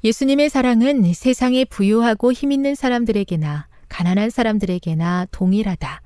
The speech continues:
그분은 빈곤한 자만 아니라 왕자를 위해서도 돌아가셨다.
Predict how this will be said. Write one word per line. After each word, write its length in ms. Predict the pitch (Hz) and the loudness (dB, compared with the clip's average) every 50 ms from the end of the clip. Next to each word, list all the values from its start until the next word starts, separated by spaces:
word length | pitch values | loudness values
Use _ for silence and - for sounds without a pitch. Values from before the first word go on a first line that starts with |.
| _ _ _ - - - - - - - - - - - _ - - - - - | _ _ _ -20 -20 -20 -20 -20 -20 -20 -20 -20 -20 -20 _ -20 -20 -20 -12 -6
그분은 560 | - 233 202 233 220 220 220 226 226 226 233 208 | -2 0 2 4 4 4 4 4 4 2 0 0
빈곤한 540 | - 226 208 220 220 262 262 262 262 269 | 2 4 4 4 4 4 2 2 2 0
자만 340 | 254 277 247 233 233 233 220 | 2 2 2 2 2 2 2
아니라 520 | 202 175 165 160 175 170 175 180 180 175 160 | 2 0 0 0 0 0 0 0 0 0 0
왕자를 640 | 160 160 170 196 214 233 - 277 269 262 294 294 269 | 0 2 2 4 4 2 2 2 2 2 2 2 2
위해서도 440 | 262 254 254 247 - 214 170 175 175 | 2 2 0 0 -2 -4 -4 -4 -4
돌아가셨다. 840 | - 175 170 185 196 208 202 - - 196 - - - - - - | -2 -2 -2 -2 -2 -4 -6 -6 -8 -10 -12 -12 -16 -16 -16 -18